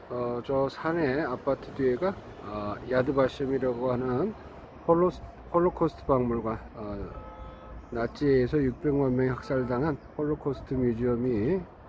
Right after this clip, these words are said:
저 아파트 뒷산입니다. 저쪽에 홀로코스트 박물관이 있고요.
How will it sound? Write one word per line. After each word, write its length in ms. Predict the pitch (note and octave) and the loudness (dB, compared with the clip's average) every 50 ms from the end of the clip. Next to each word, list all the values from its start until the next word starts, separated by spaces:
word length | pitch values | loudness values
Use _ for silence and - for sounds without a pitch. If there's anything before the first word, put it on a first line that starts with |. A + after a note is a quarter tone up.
| - | -12
저 140 | - - G2 | -10 -10 -10
아파트 380 | G2+ - - A#2+ A2+ - - - | -10 -8 -6 -6 -6 -6 -8 -10
뒷산입니다. 800 | - - B2+ A#2 - - - B2+ A#2+ A#2 A2+ A2 G#2+ G#2 A2 A2+ - - - - - - - - - - - - - - - - | -6 -6 -6 -6 -6 -6 -4 -4 -2 -2 -2 -2 -2 -4 -6 -8 -12 -14 -16 -16 -18 -20 -18 -16 -14 -12 -12 -10 -10 -12 -10 -8
저쪽에 840 | - A2+ G#2+ A2+ A2+ - - A#2+ A#2 A2+ A2 A2 A2 B2 D3+ F3 F3+ - - - - - - | -6 -4 -2 -4 -4 -4 -4 -4 -2 0 0 0 0 0 0 -2 -4 -6 -14 -20 -18 -14 -10
홀로코스트 580 | - B2+ B2+ B2+ B2 - - A#2+ - - - - - | -8 -8 -8 -8 -8 -10 -12 -12 -12 -12 -14 -8 -6
박물관이 580 | A2+ G#2+ A2+ A2+ A2 A2 A2 A2 G#2+ G#2+ G#2 G2+ | -4 -2 -2 -2 -2 -2 0 0 0 -2 -2 -4
있고요. 380 | G2 - - A#2 B2+ D#3 F3+ | -6 -6 -4 -4 -4 -4 -6